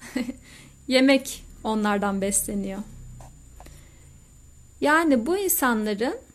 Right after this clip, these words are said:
en önemli özelliklerinden bir tanesi o zamanın çizgiselliğinde kalmamaları, geçmiş,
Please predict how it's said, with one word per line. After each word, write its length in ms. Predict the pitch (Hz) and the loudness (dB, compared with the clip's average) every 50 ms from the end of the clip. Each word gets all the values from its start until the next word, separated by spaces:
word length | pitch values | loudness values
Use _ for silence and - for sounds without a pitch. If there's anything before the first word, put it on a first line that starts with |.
| - - - - - | -20 -20 -6 -2 0
en 100 | 311 320 | 2 4
önemli 340 | 294 269 247 220 226 220 | 4 4 4 4 2 2
özelliklerinden 840 | 214 220 220 - 220 220 226 226 220 226 226 226 226 226 220 226 233 | 0 -2 0 0 0 0 0 -2 -4 -4 -4 -2 -2 -2 -2 -2 -2
bir 120 | 294 285 | -4 -4
tanesi 760 | - 285 247 220 202 196 196 202 - - - 233 240 302 427 - - - - - - - - - - - - - | -4 -4 -2 -2 -2 -2 -2 -4 -6 -4 -4 -4 -4 -4 -6 -8 -12 -20 -20 -20 -20 -20 -20 -20 -20 -20 -10 -4
o 120 | - 294 277 | -2 0 2
zamanın 640 | 240 277 269 269 269 269 262 254 247 262 349 - | 4 4 6 6 6 6 6 6 4 2 0 -2
çizgiselliğinde 840 | - - 240 233 226 240 - - 262 233 226 226 233 233 233 233 240 | -4 -4 -2 -2 -2 -2 -2 0 0 2 2 2 2 0 0 -2 -2
kalmamaları, 880 | - - 262 277 294 277 262 226 202 202 185 185 190 170 180 190 254 370 - - - _ _ _ _ - | -2 0 2 4 4 4 4 4 2 0 0 -2 -4 -2 -2 -4 -4 -6 -8 -14 -20 _ _ _ _ 2
geçmiş, 880 | 233 226 233 226 - - - 208 208 208 247 - - - - - - | 2 2 4 2 -2 -2 -2 -2 -2 -2 -4 -6 -6 -8 -10 -12 -16